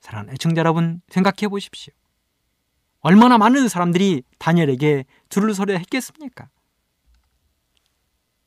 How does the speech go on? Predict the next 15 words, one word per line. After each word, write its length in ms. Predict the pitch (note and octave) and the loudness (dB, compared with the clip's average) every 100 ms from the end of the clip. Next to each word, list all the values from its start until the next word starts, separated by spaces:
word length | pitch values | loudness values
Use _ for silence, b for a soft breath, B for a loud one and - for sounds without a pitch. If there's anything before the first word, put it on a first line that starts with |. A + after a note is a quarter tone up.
| - | -12
무엇인가 720 | C#3+ E3 C#3+ D#3 C#3 C3+ A#2 | -4 -4 -2 -4 -2 -4 -6
사심이 460 | - - - G#3+ G3+ | -6 -6 -2 -2 0
있는 280 | G3+ G3 E3+ | 0 -2 -6
사람들이 600 | - G#3 D#3+ G#2 G2 F2 _ _ _ _ _ _ | -8 -6 -6 -10 -16 -20 _ _ _ _ _ _
선물과 500 | - A#3 B3 A3 A3 | -2 0 2 0 0
재물을 340 | - F#3 F#3+ | 0 -2 -2
가지고 340 | F3+ D3+ D3+ D#3+ | -2 -4 -4 -6
와서 220 | C3 D3 | -6 -10
다니엘을 540 | C3+ B2 A#2 B2+ A2 - _ - | -10 -10 -8 -8 -10 -14 _ -6
유혹했겠습니까? 960 | D#3+ F3 G#3 A3 B3 - A3 D3 - - _ _ _ _ _ _ _ _ _ _ _ _ _ _ | -2 -2 -2 -10 -12 -14 -16 -16 -20 -20 _ _ _ _ _ _ _ _ _ _ _ _ _ _
하지만 400 | A#2 A#2+ A#2 G#2 | -12 -10 -10 -10
하나님의 440 | - F3 E3 D#3 | -4 -2 0 -2
충성된 540 | - A3 G#3 G3+ F#3 | -2 -4 -2 0 0
종인 280 | F3 F3 E3 | 0 -4 -6
다니엘은 520 | - D#3+ E3 D#3 C#3+ | -6 -6 -6 -10 -14